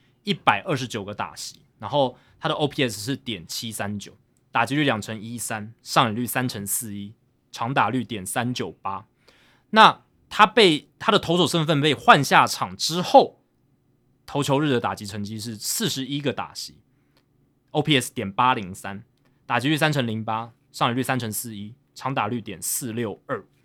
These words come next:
所以变成说，你如果再去拆分，就是投球日里面，他没有当投手的时候，打的是比他在当投手的时候更好的。哦，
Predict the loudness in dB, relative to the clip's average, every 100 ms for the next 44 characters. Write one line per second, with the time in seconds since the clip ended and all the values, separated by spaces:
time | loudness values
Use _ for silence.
0 | _ _ _ _ 2 4 6 6 4 4
1 | 2 0 0 4 6 6 2 0 2 2
2 | 2 -2 0 2 2 0 _ _ _ _
3 | _ 0 2 4 4 2 0 -4 -6 -8
4 | -10 _ _ _ _ _ _ 0 2 4
5 | 6 4 4 0 -2 -4 -6 -10 -10 -10
6 | -12 _ _ 2 2 -2 -4 -4 -10 -14
7 | _ -4 -2 -2 -4 -4 -4 -6 -8 -10
8 | -12 -14 -14 -14 _ -6 -6 -8 -16 _
9 | _ _ _ _ -20 -20